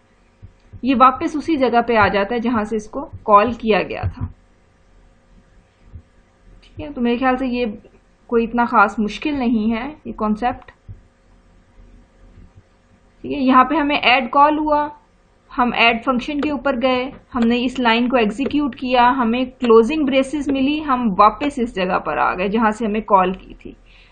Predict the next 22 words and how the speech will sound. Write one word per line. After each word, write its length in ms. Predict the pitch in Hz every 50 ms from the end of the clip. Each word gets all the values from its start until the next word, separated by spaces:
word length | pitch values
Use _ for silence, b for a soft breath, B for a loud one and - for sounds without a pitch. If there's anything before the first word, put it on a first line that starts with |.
| b b b b
और 140 | - - 240
हम 160 | 247 247 247 240
next 320 | 233 262 277 - - -
line 260 | 240 214 220 226 226 220
में 80 | 208 196
चले 280 | 202 185 - - -
गए। 180 | - - - 233
Next 300 | 226 220 254 254 - -
line 220 | 285 277 285 285 277
पे 40 | 311
हमें 220 | 311 277 294 294 233
दोबारा 360 | 240 196 214 214 226 285 330
एक 100 | 330 330 -
function 360 | - 302 277 - - 302 277
की 100 | 262 285
call 320 | 262 269 254 254 254 254 247
आई, 160 | 247 262 269
हमने 280 | 269 254 233 233 247 240
इस 200 | - 294 - -
function 340 | - 311 294 - - 311 294
को 100 | 285 285 262
ढूंढा, 400 | 269 269 233 214 214 214 220